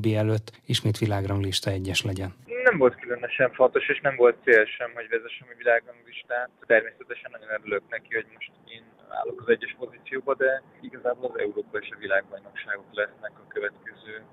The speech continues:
Speaker 2: két hónapnak a meghatározó és a teljes évnek a meghatározó versenyei. Ott szeretnék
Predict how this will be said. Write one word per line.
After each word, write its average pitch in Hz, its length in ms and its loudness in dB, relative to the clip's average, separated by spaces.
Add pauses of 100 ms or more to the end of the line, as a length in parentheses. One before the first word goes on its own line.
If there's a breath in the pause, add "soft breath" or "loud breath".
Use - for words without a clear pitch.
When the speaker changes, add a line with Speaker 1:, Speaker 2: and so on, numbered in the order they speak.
(120)
Speaker 2:
két 107 220 -12
hónapnak 107 360 -20
a - 60 -20
meghatározó 107 640 -4
és 98 160 -12
a - 40 -20
teljes 107 320 -4
évnek 104 260 -12
a 110 80 -20
meghatározó 104 720 -6
versenyei. 113 600 -4
Ott - 180 0 (220)
szeretnék 101 400 -6